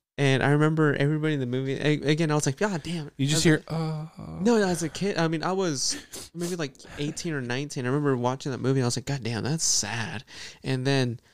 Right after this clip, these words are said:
Speaker 1: as, like, it's fading out into the next, like, sequence,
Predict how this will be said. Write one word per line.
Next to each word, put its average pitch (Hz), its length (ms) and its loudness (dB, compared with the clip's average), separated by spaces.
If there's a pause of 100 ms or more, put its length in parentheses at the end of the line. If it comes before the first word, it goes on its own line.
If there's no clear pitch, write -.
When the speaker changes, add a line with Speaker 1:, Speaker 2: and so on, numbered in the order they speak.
(300)
Speaker 1:
as, 127 240 0
like, 123 260 0 (100)
it's 139 200 0
fading 139 380 4
out 127 160 2
into 123 240 -2
the 117 100 0
next, 120 380 0
like, 117 240 -2
sequence, 120 680 0